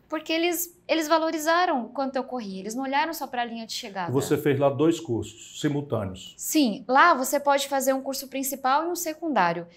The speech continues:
Speaker 1: E aí, geralmente, você faz ciência política, economia, é, física, matemática. E aí eu comecei fazendo astrofísica, que eu queria ser cientista, né? Coloquei isso na minha cabeça.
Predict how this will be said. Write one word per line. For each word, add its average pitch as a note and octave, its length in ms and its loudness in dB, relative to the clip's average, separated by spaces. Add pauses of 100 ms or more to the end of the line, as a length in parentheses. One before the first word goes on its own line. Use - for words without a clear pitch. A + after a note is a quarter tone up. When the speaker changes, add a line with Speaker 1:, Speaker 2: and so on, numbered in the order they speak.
(140)
Speaker 1:
E C4 100 4
aí, C#4+ 100 10
geralmente, D#4 400 2
você G4 140 -2
faz G#3 240 -2
ciência B3+ 220 -4
política, C#4+ 540 -4
economia, C4 880 -2 (220)
é, G#3 260 6
física, C4+ 840 -2
matemática. A#3 920 0 (360)
E B3 160 4
aí B3+ 240 10
eu C#4 140 10
comecei E4 460 0
fazendo E4+ 280 -2
astrofísica, E4+ 720 -6
que D#4 60 -18
eu E4+ 60 -14
queria D4 200 -2
ser D4+ 180 -10
cientista, - 560 -14
né? A3 160 -8
Coloquei A#3+ 240 -8
isso B3+ 80 -6
na C4+ 60 -6
minha C4+ 140 -6
cabeça. A3 500 -8